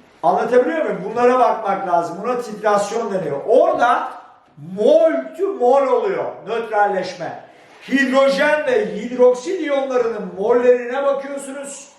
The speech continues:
Bunlar aynıysa nötralleşme tam oluyor.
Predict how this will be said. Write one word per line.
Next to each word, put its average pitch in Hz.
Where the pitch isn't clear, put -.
Bunlar 277
aynıysa 320
nötralleşme 285
tam 294
oluyor. 311